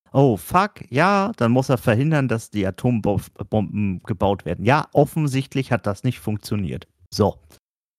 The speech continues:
Also muss Jimmy jetzt irgendwie sämtliche Menschen auslöschen, die, das ist seine Mission, die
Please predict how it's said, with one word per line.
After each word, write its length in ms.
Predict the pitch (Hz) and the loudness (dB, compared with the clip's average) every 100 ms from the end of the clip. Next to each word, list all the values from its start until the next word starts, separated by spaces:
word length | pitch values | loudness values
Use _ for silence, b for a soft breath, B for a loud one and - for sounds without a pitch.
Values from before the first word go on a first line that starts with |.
| _ _ | _ _
Also 360 | 135 151 160 165 | 0 2 4 4
muss 240 | 135 - | 0 0
Jimmy 300 | 135 123 120 | 0 2 2
jetzt 260 | 107 104 - | 0 -2 -4
irgendwie 400 | 117 104 101 98 | -2 -2 -2 -4
sämtliche 500 | 92 110 151 165 143 | 0 0 0 -2 0
Menschen 600 | 107 104 - - 110 - _ | 0 0 -2 -4 -4 -4 _
auslöschen, 880 | - 147 - 92 95 - 113 180 - _ _ | -2 -2 0 -2 -2 -2 -4 -4 -8 _ _
die, 200 | 113 147 170 - | -4 -2 -4 -8
das 260 | - 120 113 | -4 -2 -2
ist 120 | 98 | -2
seine 240 | 107 101 | 0 0
Mission, 540 | 95 90 - 110 160 b b b _ | -2 -2 0 2 2 b b b _
die 460 | 117 104 143 180 | -6 0 2 2